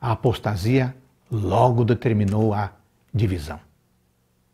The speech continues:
Aqueles que desejavam esquecer-se de seu Criador e lançar de si as restrições de sua lei, sentiam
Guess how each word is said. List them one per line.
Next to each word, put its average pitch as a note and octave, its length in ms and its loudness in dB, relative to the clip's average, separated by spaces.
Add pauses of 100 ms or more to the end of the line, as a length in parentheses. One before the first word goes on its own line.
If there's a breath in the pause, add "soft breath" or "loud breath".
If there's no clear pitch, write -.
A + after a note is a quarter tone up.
(180)
Aqueles C#3 440 2
que - 100 -4
desejavam G2+ 680 2 (420 loud breath)
esquecer-se D3 840 4
de G2+ 120 0
seu - 180 -4
Criador F2+ 500 0 (880 soft breath)
e D3+ 160 6
lançar A#2+ 480 4
de G2 180 -2
si G3 400 4
as G2+ 140 0
restrições A2+ 600 0
de G2+ 100 2
sua F#2+ 200 -4
lei, C3+ 360 6 (560)
sentiam F#3+ 640 2